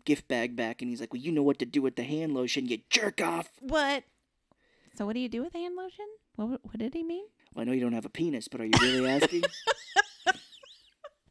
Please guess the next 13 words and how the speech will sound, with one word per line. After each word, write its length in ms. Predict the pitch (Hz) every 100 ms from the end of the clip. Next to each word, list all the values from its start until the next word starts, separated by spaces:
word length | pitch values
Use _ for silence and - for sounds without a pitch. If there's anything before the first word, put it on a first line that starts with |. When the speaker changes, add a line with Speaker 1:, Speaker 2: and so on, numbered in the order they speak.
| 605 - _ _ _ _ -
Speaker 1:
You 80 | 143
get 160 | 143
a 80 | 123
big 200 | 131 143
old 200 | 151 160
lump 220 | 135 123
of 120 | 113
it. 160 | 123 143 440 - - 494 - -
Speaker 2:
<laughs> 1120 | 523 - - 508 - _ 571 - _ - -
Kidding. 420 | 262 - - 311 - _ _ _ _ _ _ _ _ _ _ _ _ _ _ _ _ _ _ _ _ _ _ _ _ _ _ _ _ _ _ _ _ _ _ -
Speaker 1:
But 320 | 185 175 -
Robin 320 | - 190 170
Williams 520 | 156 156 143 131 -